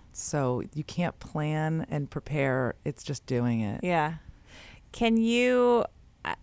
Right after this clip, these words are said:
Speaker 2: I, you've probably talked about this ad nauseum, but for people who don't know, 'cause not everyone does, can you just tell us a little bit about the artist retreat in Greece?
Speaker 1: Yeah.
Speaker 2: And how that happened exactly. And then, 'cause from that, I want you to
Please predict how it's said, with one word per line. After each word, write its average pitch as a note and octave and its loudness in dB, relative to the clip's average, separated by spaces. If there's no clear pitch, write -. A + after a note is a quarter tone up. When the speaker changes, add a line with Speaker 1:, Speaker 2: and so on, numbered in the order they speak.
Speaker 2:
I, A3 6
you've A3+ -4
probably B3 10
talked F#3+ 4
about F3+ 2
this F3+ 0
ad F3+ 6
nauseum, F3 2
but F3 0
for - 2
people C4+ 2
who A3+ 8
don't F#3+ 6
know, E3 6
'cause - -2
not G3 2
everyone F3+ 2
does, E3 2
can G#3 -2
you A#3 2
just B3 -2
tell G#3 4
us G3+ 4
a G3 0
little F#3+ 4
bit F#3 2
about E3 6
the F3 0
artist B3 4
retreat G#3+ 2
in G3+ 0
Greece? F3 2
Speaker 1:
Yeah. D3+ 4
Speaker 2:
And G3+ 6
how A3 12
that A3 10
happened F#3 4
exactly. E3 0
And F#3 0
then, F#3 0
'cause G#3 -2
from G#3+ 2
that, B3+ 10
I G#3+ 4
want A3 4
you G#3+ 2
to F#3 2